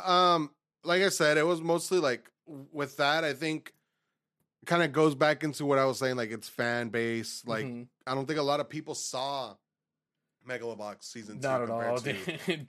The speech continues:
Speaker 1: Your Et-, to, like, To Your Eternity. But, like, I will say To Your Eternity was, like, before he learns how to speak properly and actually act like a person,
Speaker 2: Mm-hmm.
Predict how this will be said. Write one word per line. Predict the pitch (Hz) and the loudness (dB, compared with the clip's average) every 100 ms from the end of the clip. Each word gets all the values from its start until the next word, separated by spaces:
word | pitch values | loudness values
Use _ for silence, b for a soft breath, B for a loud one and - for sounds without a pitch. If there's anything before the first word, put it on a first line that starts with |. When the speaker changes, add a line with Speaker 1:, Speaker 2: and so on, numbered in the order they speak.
| - | -10
Speaker 1:
Your | 123 131 | -4 -2
Et-, | 127 | -2
to, | - 123 143 143 | -6 -12 -10 -10
like, | 139 131 127 | -4 -4 -4
To | 139 | -6
Your | 139 135 | -2 -2
Eternity. | 117 131 123 120 113 107 _ _ _ _ _ _ _ _ _ _ _ - | -2 -4 -2 -4 -6 -8 _ _ _ _ _ _ _ _ _ _ _ -2
But, | 135 | 0
like, | 139 127 123 b b b - | 2 2 -2 b b b 2
I | 160 | 4
will | 170 196 | 6 4
say | 190 196 | 4 2
To | 170 | 2
Your | 151 180 | 2 2
Eternity | 156 139 139 160 175 | 0 -2 0 0 0
was, | 135 110 | -2 -2
like, | 113 104 _ _ _ _ _ _ _ | -4 -6 _ _ _ _ _ _ _
before | 160 180 - 190 214 | -6 -6 0 2 4
he | 190 | 2
learns | 220 147 156 160 | 0 0 0 0
how | 175 | 0
to | 147 | -2
speak | - - 123 127 139 | -4 -10 -6 -6 -4
properly | 165 165 170 175 175 | -2 -2 -2 -4 -4
and | 139 117 | -4 -6
actually | 113 113 131 117 117 | -8 -8 -8 -8 -10
act | 101 104 110 | -8 -8 -8
like | 123 | -10
a | 107 | -12
person, | - 104 104 127 143 | -12 -12 -10 -10 -10
Speaker 2:
Mm-hmm. | 131 127 120 | -10 -10 -10